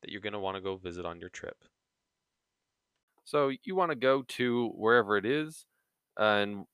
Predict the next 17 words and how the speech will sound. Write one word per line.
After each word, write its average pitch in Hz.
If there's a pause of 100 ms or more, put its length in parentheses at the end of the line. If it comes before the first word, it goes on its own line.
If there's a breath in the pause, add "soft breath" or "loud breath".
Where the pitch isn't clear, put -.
(140)
you 104
know, 101
what 113
are 117
the 110
reasons? 78
Just -
because, 135
or 101
do 92
you 95
wanna 90
see -
a 85
specific -
thing? 71 (960)
So 98